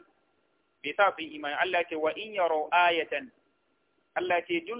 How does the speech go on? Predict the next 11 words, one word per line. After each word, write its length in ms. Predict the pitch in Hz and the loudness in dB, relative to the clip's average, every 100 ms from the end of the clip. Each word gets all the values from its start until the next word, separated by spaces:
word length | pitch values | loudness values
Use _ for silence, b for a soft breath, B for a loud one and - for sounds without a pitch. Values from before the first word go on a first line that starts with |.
| 240 | 0
lokacin 380 | 254 208 214 202 | 0 0 -6 -10
da 60 | |
suka 180 | 175 175 | -8 -4
ga 120 | 160 | 0
wata 280 | 165 165 165 - | 0 4 4 6
aya, 480 | 170 170 160 151 127 - _ _ _ _ _ _ _ - | 8 8 8 6 0 -10 _ _ _ _ _ _ _ -2
yu'ridu, 1000 | 185 208 202 170 165 170 170 170 170 339 - - | 2 2 0 -2 -2 -2 -2 0 -2 -6 -10 -6
sai 120 | 190 | -6
su 120 | 160 | -8
juya 280 | 156 156 135 | -6 -2 -2
baya. 300 | 120 117 | 0 -2